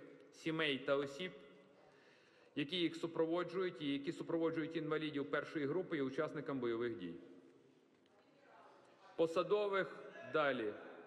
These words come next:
дорогі друзі, дванадцяте. Посадові оклади працівників апаратів судів будуть залишені на нинішньому рівні. Е,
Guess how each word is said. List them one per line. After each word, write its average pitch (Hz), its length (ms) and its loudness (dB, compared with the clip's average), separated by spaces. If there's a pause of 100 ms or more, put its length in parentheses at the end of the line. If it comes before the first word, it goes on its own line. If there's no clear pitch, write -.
(600)
дорогі 143 220 0
друзі, 101 380 -6 (1900)
дванадцяте. 139 640 -2 (1200)
Посадові 190 640 2
оклади 180 440 2
працівників 170 840 0
апаратів 160 560 0
судів 160 360 -4
будуть 151 340 -2
залишені 156 480 0
на 143 160 2
нинішньому 143 600 -2
рівні. 175 480 0 (320)
Е, 117 360 2